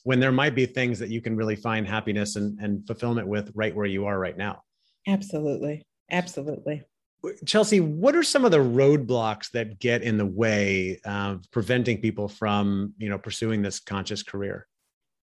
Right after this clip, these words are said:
Speaker 2: Mm. Oh, wow. Well, there's a lot. And, uh, you know, I do a lot of work in the equity and inclusion space. So I think br-, I'll, I'll speak broadly and then I'll dive in on that if that's okay.
Speaker 1: Yeah.
Speaker 2: Um,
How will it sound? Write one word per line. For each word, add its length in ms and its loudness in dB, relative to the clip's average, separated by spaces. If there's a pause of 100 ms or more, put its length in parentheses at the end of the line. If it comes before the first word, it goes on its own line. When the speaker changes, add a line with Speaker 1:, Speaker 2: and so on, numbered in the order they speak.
(280)
Speaker 2:
Mm. 320 0 (240)
Oh, 240 4
wow. 400 0 (340)
Well, 300 6 (240)
there's 320 2
a 80 2
lot. 360 -4 (260)
And, 200 2
uh, 180 0
you 260 2
know, 300 4
I 80 4
do 240 0
a 0 -
lot 260 0
of 120 -2
work 240 0
in 80 -2
the 160 -2
equity 280 -2
and 80 -2
inclusion 600 -2
space. 500 -2
So 300 4 (280)
I 100 2
think 300 0
br-, 220 4
I'll, 220 2
I'll 60 4
speak 280 -4
broadly 480 2
and 100 0
then 80 -2
I'll 140 -4
dive 320 -2
in 100 0
on 200 -2
that 160 -4
if 100 -6
that's 240 -8
okay. 360 -8 (260)
Speaker 1:
Yeah. 240 -6
Speaker 2:
Um, 160 4